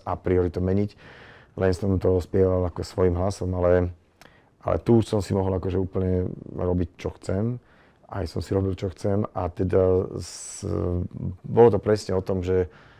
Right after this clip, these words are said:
že skúsi to zaspievať po svojom, skús to inak a, a sme hľadali, alebo hovorím, že tu už je to dobre, tu už to tak cíti-, cítim, takže bolo to fakt taký, že koho-, kohokoľvek čokoľvek napadlo, tak si to minimálne vyskúšalo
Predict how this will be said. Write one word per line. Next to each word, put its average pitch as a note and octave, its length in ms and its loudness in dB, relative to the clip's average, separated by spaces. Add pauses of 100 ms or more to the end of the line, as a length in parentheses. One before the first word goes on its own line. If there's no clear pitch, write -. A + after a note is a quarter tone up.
(220)
že F#2+ 240 -8
skúsi - 320 -8
to - 80 -4
zaspievať F#2+ 480 -4
po - 80 -4
svojom, G2+ 320 -4
skús - 240 -12
to - 80 0
inak G2+ 340 -2
a, G2 140 0
a - 120 -6 (220)
sme F#2 140 -2
hľadali, F#2 340 2
alebo F#2+ 220 0
hovorím, G2 240 0
že - 40 -10 (200)
tu C3 160 0
už B2 80 0
je - 20 -16
to F#2 100 0
dobre, G2+ 280 2
tu F#2+ 160 -4
už - 160 -16
to - 160 -10
tak E2+ 160 -12
cíti-, F#2+ 400 -8
cítim, F#2+ 400 -4
takže F#2+ 400 0 (640)
bolo B2+ 240 8
to - 80 0
fakt B2 400 2
taký, A2+ 480 4
že G2 240 -2 (640)
koho-, C3+ 360 4 (520)
kohokoľvek B2 580 2
čokoľvek A2 420 4
napadlo, G#2+ 520 4
tak A2+ 180 -6
si - 60 -18
to G2 100 0
minimálne G2 380 2
vyskúšalo A2 680 0